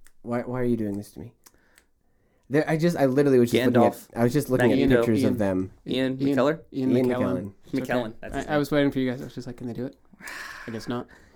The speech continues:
Speaker 2: Yeah,
Speaker 3: I
Speaker 2: he
Speaker 3: guess
Speaker 2: was
Speaker 3: we'll
Speaker 2: thinking
Speaker 1: Ian
Speaker 2: that.
Speaker 1: McKellen.
Speaker 2: He's
Speaker 3: Sir Ian McKellen. <laughs>
Speaker 1: Yes.
Speaker 2: Yeah.
Speaker 1: Um, but you get him, you get, you know, Peter Jackson, you get
Speaker 3: Honestly, you could probably get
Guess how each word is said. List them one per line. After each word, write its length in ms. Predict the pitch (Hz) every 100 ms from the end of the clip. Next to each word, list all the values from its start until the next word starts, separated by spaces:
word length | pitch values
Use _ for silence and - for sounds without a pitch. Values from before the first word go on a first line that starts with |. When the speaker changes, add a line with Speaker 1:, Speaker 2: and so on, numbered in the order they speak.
| _ -
Speaker 2:
Yeah, 380 | 127 135 139
Speaker 3:
I 20 | 135
Speaker 2:
he 60 |
Speaker 3:
guess 80 | 139
Speaker 2:
was 120 | 123 143
Speaker 3:
we'll 120 | 143
Speaker 2:
thinking 200 | 143 131
Speaker 1:
Ian 80 | 139
Speaker 2:
that. 200 | 131 110
Speaker 1:
McKellen. 100 | 101
Speaker 2:
He's 100 | 78
Speaker 3:
Sir 240 | 196 196 175
Ian 240 | 165 147 135
McKellen. 420 | 123 120 - 123 151
<laughs> 40 | 107
Speaker 1:
Yes. 140 | 160
Speaker 2:
Yeah. 140 | 117 - - - - - -
Speaker 1:
Um, 320 | - 104 101 101
but 160 | 131
you 100 | 139
get 180 | 131 113
him, 440 | 113 160 135 104 98
you 140 | 117
get, 240 | 123 135 120 -
you 120 | 127
know, 200 | 113 101
Peter 340 | 101 - 151 139
Jackson, 640 | - - - - 85 71 - - -
you 160 | - 123
get 400 | 127 127 120 120
Speaker 3:
Honestly, 320 | 127 147 156 139
you 60 |
could 160 | 127 -
probably 340 | 117 123 139
get 300 | 135 123 -